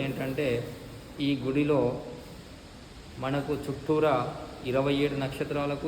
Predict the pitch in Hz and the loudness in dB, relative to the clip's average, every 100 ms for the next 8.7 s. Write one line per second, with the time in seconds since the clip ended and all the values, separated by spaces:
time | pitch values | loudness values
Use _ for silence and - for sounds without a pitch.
0 | 139 131 131 135 135 269 277 277 - 247 | 0 2 2 2 4 4 4 6 6 8
1 | 277 269 262 247 240 247 - - - 117 | 8 8 6 6 6 6 4 -6 -6 0
2 | 123 131 131 131 165 - - - 131 147 | 2 2 2 2 2 -2 -8 -6 0 4
3 | 196 233 226 214 196 190 190 185 208 - | 6 8 8 6 6 4 4 2 -2 -4
4 | 160 - 120 127 147 151 147 135 123 160 | -6 -6 2 6 8 8 6 6 6 8
5 | 156 156 160 165 143 143 135 127 139 135 | 6 4 6 4 4 2 0 0 0 0
6 | 135 127 131 160 - 120 135 135 - 120 | 0 2 0 0 -2 0 2 2 0 0
7 | 160 151 147 147 147 131 139 131 127 123 | 2 2 2 2 0 2 2 2 2 0
8 | 120 117 156 160 156 147 | 0 2 2 4 2 2